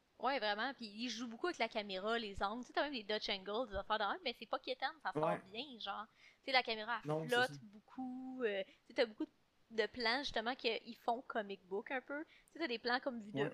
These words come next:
Speaker 1: haut. Tu sais, je trouve, je trouve qu'il a été chercher un bel esthétique pour ça. Puis
Speaker 2: Ouais, mais la réalisation est quand même bonne. C'est
Speaker 1: Ouais.
Speaker 2: que c'est le scénario qui est épouvantable.
Speaker 1: Non, c'est ça. Tu sais, au niveau du scénario, ce que je te dirais que j'ai, j'ai le plus aimé, c'est comme les, les character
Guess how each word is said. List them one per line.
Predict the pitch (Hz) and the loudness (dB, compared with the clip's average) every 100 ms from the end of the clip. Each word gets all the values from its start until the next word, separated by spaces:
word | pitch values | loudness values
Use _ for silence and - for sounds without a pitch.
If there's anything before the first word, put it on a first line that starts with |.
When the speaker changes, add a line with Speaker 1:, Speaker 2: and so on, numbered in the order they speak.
| - | -2
Speaker 1:
haut. | 240 247 262 254 _ _ _ _ | -2 -2 -4 -6 _ _ _ _
Tu | 277 269 | -2 -2
sais, | |
je | - | -4
trouve, | - 262 | -6 -8
je | - | -4
trouve | - 339 | -2 0
qu'il | 247 | 0
a | |
été | 220 | 0
chercher | 226 220 269 | -2 -2 0
un | 240 | 0
bel | 220 | 0
esthétique | 214 214 - 196 - 233 - | -2 -2 -10 -10 -8 -8 -6
pour | 277 | -6
ça. | - 320 339 _ _ _ | -4 -4 -4 _ _ _
Puis | - 226 196 | -10 -10 -2
Speaker 2:
Ouais, | 180 202 | 0 2
mais | 131 143 | 2 2
la | 147 | 2
réalisation | 175 185 175 196 320 320 | 2 2 2 0 0 -2
est | |
quand | - 139 | 0 0
même | 123 | 0
bonne. | 117 135 175 127 | 0 -2 -2 -6
C'est | 123 - | -6 2
Speaker 1:
Ouais. | 254 | 4
Speaker 2:
que | 330 | 2
c'est | - - 143 | -2 -4 0
le | 131 131 131 127 127 | 0 0 0 0 -2
scénario | - 151 131 139 180 | -2 -2 0 0 0
qui | 180 | 0
est | 143 | -6
épouvantable. | 139 - 143 131 135 156 139 | -6 -6 -6 -6 -8 -10 -2
Speaker 1:
Non, | 254 254 | 0 0
c'est | - 226 | -2 -6
ça. | - 220 | 0 0
Tu | 196 _ - | -2 _ -6
sais, | - | -2
au | 262 | -2
niveau | 269 269 | -2 -4
du | 349 | -6
scénario, | 294 233 240 254 | 0 0 0 -6
ce | 277 | -8
que | 254 | -6
je | 233 | -4
te | |
dirais | 214 220 | -2 -4
que | 247 | -4
j'ai, | 226 - - | -6 -10 -14
j'ai | 214 | -6
le | 196 | -4
plus | 190 - 247 - | -4 -6 -4 -2
aimé, | 214 202 208 262 - _ _ | -4 -4 -6 -8 -12 _ _
c'est | - 240 | -4 0
comme | 240 220 220 - - | 2 2 -2 -16 -12
les, | 226 202 190 180 175 _ _ - | -2 0 0 -2 -8 _ _ -12
les | 214 208 208 _ _ _ | -6 -6 -8 _ _ _
character | - 190 170 190 - 220 | 2 4 4 0 -2 -2